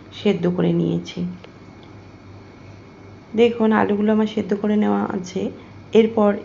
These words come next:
এই আলুগুলোকে আমি একটা প্লেটে তুলে নিয়ে আলুগুলো টুকরো টুকরো করে কেটে নিচ্ছি।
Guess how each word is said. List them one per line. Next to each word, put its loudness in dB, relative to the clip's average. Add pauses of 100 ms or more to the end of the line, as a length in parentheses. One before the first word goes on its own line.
এই 2
আলুগুলোকে 0
আমি 2 (400)
একটা -2
প্লেটে 2
তুলে 0
নিয়ে 4 (120)
আলুগুলো 0 (440)
টুকরো 0
টুকরো -2
করে 2 (120)
কেটে 0
নিচ্ছি। -6